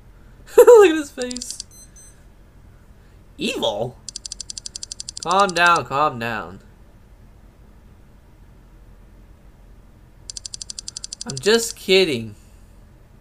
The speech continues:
Your friend is right there. Uh-oh. Hey, let's go.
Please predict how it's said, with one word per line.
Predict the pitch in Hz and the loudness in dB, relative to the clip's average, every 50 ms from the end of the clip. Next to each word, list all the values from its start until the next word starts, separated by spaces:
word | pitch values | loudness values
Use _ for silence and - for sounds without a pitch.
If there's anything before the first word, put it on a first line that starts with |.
| - - - - - - - - - - - - - - - - - - - - - - - - - - - - - - - - - - - - - - - - | -20 -20 -20 -20 -20 -20 -20 -20 -20 -20 -20 -20 -20 -20 -20 -20 -20 -20 -20 -18 -18 -16 -16 -16 -16 -16 -16 -16 -16 -14 -14 -14 -14 -14 -14 -14 -14 -14 -12 -10
Your | 135 123 | -10 -10
friend | - - - 285 277 269 214 170 160 170 185 - - - - - - - - - | -8 -6 -4 -2 0 2 2 0 0 -2 -4 -10 -14 -16 -18 -16 -16 -18 -12 -8
is | - 135 120 120 127 | -8 -8 -8 -4 0
right | 175 415 453 415 - - - | 2 2 2 0 -2 -4 -4
there. | 403 440 - - - 190 196 - - - - - - - - - - | -2 -2 -2 -2 -4 -8 -12 -12 -16 -18 -20 -20 -20 -20 -20 -18 -18
Uh-oh. | - - 98 107 - - - - - - - - - - - - - - - - - - - - - - - | -14 -8 -2 2 4 4 6 6 4 4 4 2 0 -2 -4 -6 -8 -10 -12 -14 -16 -16 -18 -20 -6 0 4
Hey, | 320 311 302 294 277 269 262 247 240 233 226 220 | 8 12 12 12 12 12 12 12 12 12 12 12
let's | 220 226 190 - - | 10 6 2 2 4
go. | 196 202 202 202 202 196 190 185 175 170 156 151 139 131 127 123 | 6 8 8 8 8 6 6 4 2 0 -2 -4 -6 -8 -10 -12